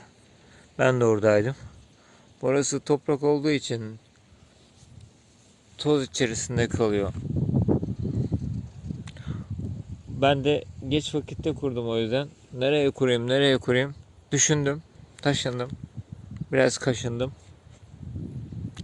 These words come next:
Gittim geldim buralara. Biraz dedim içerilere falan kurayım.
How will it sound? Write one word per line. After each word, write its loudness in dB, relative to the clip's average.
Gittim 2
geldim 8
buralara. 10
Biraz 6
dedim 4
içerilere 6
falan 4
kurayım. -2